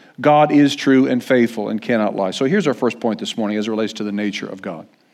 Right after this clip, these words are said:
Because God is by nature always true, everyone who opposes or contradicts him is by definition a liar.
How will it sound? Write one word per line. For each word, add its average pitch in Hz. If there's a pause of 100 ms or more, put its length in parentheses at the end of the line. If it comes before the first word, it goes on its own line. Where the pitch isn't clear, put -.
(880)
Because 147
God 190
is 175
by 151
nature 156 (680)
always 160
true, 110 (920)
everyone 202
who 170
opposes 190
or 151
contradicts 175
him 127 (200)
is 160
by 160
definition 160 (1040)
a 123
liar. 104